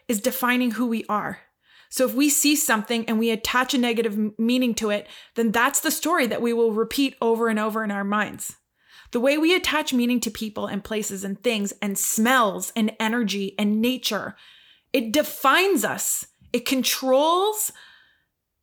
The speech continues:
our decisions. It, it subconsciously is the driver of our decisions.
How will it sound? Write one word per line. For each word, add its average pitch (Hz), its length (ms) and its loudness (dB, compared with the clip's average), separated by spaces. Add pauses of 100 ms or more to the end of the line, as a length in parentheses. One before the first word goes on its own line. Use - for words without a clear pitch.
(140)
our 294 120 2
decisions. 294 840 2
It, - 240 -2
it 269 200 0
subconsciously 262 1300 0
is 233 220 0
the 226 120 -2
driver 220 760 0
of 196 180 -2
our 190 160 -4
decisions. 185 800 -10